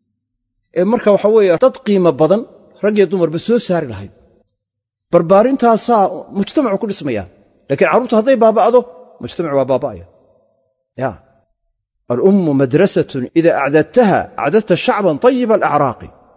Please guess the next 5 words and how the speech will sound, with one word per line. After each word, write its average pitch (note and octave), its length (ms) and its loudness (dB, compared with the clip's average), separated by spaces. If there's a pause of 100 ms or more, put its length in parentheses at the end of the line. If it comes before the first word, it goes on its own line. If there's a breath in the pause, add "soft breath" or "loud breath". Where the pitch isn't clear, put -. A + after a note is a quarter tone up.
(580)
Ya. D3 160 2 (1080)
Akhlaaqdii B3+ 500 2
ummadda B3 360 4
ayaa G3+ 200 4
hagaagaysa. F3+ 480 2